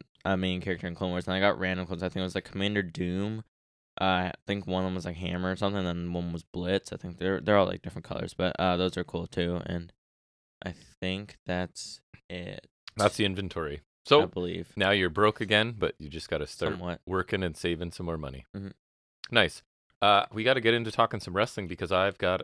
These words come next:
Speaker 2: this can't be, like, I need two hours to record and
Speaker 1: I had,
Speaker 2: produce this.
Speaker 1: I actually have, I have one thing I wanted to ask though is, um, a
Speaker 2: Uh-oh.
Speaker 1: week from Mania, how are you feeling?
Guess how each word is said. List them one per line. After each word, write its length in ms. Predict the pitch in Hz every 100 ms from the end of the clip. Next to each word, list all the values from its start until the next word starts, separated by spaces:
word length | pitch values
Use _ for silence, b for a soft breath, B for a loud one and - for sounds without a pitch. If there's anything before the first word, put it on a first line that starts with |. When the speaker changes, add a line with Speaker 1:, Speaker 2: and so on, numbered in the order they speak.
| -
Speaker 2:
this 200 | 104 -
can't 280 | - 123 123
be, 340 | 110 113 104 _ _ _ _ _ _ _
like, 180 | 82 76
I 80 | 82
need 220 | 95 85
two 220 | - 120
hours 320 | 107 107 98 -
to 200 | 101 87
record 480 | 82 - 113 110 -
and 180 | 110 113
Speaker 1:
I 40 | 110
had, 260 | 120 117
Speaker 2:
produce 340 | 110 120 120 -
this. 200 | 80 73
Speaker 1:
I 40 |
actually 320 | 107 117 - 117 92
have, 100 | 90
I 60 | 98
have 120 | 95
one 200 | 95 95
thing 120 | 95
I 40 | 95
wanted 220 | 95 92
to 60 | 92
ask 260 | 98 95 -
though 200 | 95 92
is, 180 | 92 76
um, 320 | 95 92 92
a 40 | 90
Speaker 2:
Uh-oh. 160 | 104
Speaker 1:
week 300 | 104 127 131
from 280 | - 123 107
Mania, 560 | 104 110 104 90 92 87
how 120 | 98
are 100 | 101
you 160 | 101 95
feeling? 460 | - 92 90 90